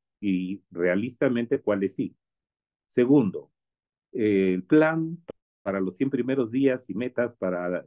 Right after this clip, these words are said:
cien primeros días o trescientos sesenta y cinco. Tercero, ¿de dónde? ¿Cómo? ¿Ya? Y cuarto, le decía, presidente,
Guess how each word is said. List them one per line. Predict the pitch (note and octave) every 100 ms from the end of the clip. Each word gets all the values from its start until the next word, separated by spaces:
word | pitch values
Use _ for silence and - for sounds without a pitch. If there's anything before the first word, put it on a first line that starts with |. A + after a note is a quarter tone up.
| D#2+
cien | - A#2+
primeros | B2+ A#2 A#2 G#2+
días | B2+ B2+
o |
trescientos | G2 F#2+ G#2 G2+ -
sesenta | F2 E2 E2
y | -
cinco. | D#2 - _ _ _ _ _ _ _ _
Tercero, | B2 B2+ B2+ E3 G#2 D2+ - _ _
¿de | F#2 G2
dónde? | A2 C3 A2 D#2 C#2+
¿Cómo? | - A#2+ G#2 - _ _ _ _ _ _ -
¿Ya? | A#2+ - _ _ _ _ _
Y | C3
cuarto, | - A#3+ B3+ A#3 D3
le | A#2 A2+
decía, | G#2+ C#3 B2+
presidente, | A#2 - G#2+ G2 F#2+ C#3+